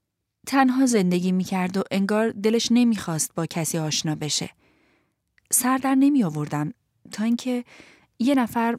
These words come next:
ماجرا رو برام تعریف کرد. جک تایسن با یه دختری از اهالی رادنی ازدواج می‌کنه و برای ماه عسل میان نیویورک. درست مثل ما.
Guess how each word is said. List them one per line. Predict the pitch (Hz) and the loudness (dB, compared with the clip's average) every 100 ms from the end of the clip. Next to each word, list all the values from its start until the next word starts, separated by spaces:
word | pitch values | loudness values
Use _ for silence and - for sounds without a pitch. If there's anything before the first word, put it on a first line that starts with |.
| - | -2
ماجرا | 196 196 190 190 | 0 0 0 -2
رو | 196 208 | -2 -2
برام | 175 175 190 | -4 -4 -6
تعریف | - 175 156 147 | -4 -4 -4 -8
کرد. | - 151 151 - _ _ _ _ _ _ _ _ _ _ 202 | -10 -10 -12 -16 _ _ _ _ _ _ _ _ _ _ 0
جک | 254 240 | 0 0
تایسن | - 254 240 285 285 277 | 0 0 2 0 0 2
با | 233 | 2
یه | 233 | 2
دختری | 233 214 196 226 226 226 | 2 0 0 -2 0 0
از | 208 | -2
اهالی | - 185 175 180 190 220 214 | -2 -2 0 -2 -2 -2 0
رادنی | 185 180 175 190 208 214 - | 0 -2 -2 0 0 -2 -2
ازدواج | 190 180 180 190 202 | -2 -2 -2 -2 -2
می‌کنه | 196 - 180 165 | -4 -4 -4 -4
و | 165 170 - - - - _ _ _ | -2 -4 -6 -18 -20 -20 _ _ _
برای | 208 220 254 | 0 2 4
ماه | 240 208 | 4 4
عسل | 196 180 - 202 | 2 0 0 0
میان | 208 214 208 | 0 0 0
نیویورک. | 185 170 151 151 147 - _ _ _ _ _ 202 | 0 -2 -4 -6 -8 -14 _ _ _ _ _ 0
درست | 233 262 262 - | 2 4 2 -2
مثل | 226 - | -2 0
ما. | 214 185 151 143 | 0 0 0 -6